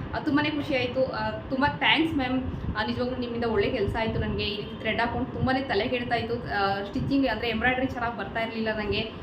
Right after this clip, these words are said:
ಯಾಕೆ ಯಾಕೆ ಅಂತ ಇದೆ ಯಾವಾಗ್ಲೂನು. ಆ, ತುಂಬಾನೇ ಯೂಸ್‌ಫುಲ್ ಆದಂತಹ ಒಂದು ವಿಡಿಯೋ ಅಂತ ತುಂಬಾ ಜನ ಕಾಮೆಂಟ್ ಸೆಕ್ಷನಲ್ಲಿ ಕೂಡ ಹೇಳಿದ್ರಿ. ಹಾಗೇನೇ WhatsApp-ಅಲ್ಲಿ ಕೂಡ ತುಂಬ ಜನ ಮೆಸೇಜ್ ಮಾಡಿದ್ರು.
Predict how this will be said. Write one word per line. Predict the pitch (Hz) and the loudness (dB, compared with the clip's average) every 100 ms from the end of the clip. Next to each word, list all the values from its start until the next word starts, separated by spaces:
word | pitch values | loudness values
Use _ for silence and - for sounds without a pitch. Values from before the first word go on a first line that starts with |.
| - | 4
ಯಾಕೆ | 254 262 | 4 4
ಯಾಕೆ | 302 254 254 | 2 0 0
ಅಂತ | 254 247 | 0 0
ಇದೆ | 233 | 0
ಯಾವಾಗ್ಲೂನು. | 214 196 214 220 202 220 320 - - - 220 | 0 0 -2 -2 0 0 0 -4 -4 -2 2
ಆ, | 233 | 2
ತುಂಬಾನೇ | 240 277 277 302 | 2 2 2 2
ಯೂಸ್‌ಫುಲ್ | 262 320 - 320 277 | 4 4 4 2 4
ಆದಂತಹ | 262 262 254 247 247 | 4 2 0 -2 0
ಒಂದು | 240 240 | 0 0
ವಿಡಿಯೋ | 220 233 | 2 2
ಅಂತ | 226 | 2
ತುಂಬಾ | 233 233 220 | 0 -2 -4
ಜನ | 226 214 220 262 262 | -2 -2 0 0 -2
ಕಾಮೆಂಟ್ | 220 254 | -2 0
ಸೆಕ್ಷನಲ್ಲಿ | 277 262 240 233 | 0 -2 -2 0
ಕೂಡ | - 226 | 0 2
ಹೇಳಿದ್ರಿ. | 220 214 226 339 - - - | 2 0 -2 -2 -2 -6 -2
ಹಾಗೇನೇ | 220 262 262 | 0 2 2
WhatsApp-ಅಲ್ಲಿ | 247 220 214 269 247 | 2 2 0 -2 -2
ಕೂಡ | 240 | -4
ತುಂಬ | 233 220 208 | -4 -4 -4
ಜನ | 208 202 | -4 -2
ಮೆಸೇಜ್ | 202 196 196 | -2 -2 -2
ಮಾಡಿದ್ರು. | 190 185 | -2 -2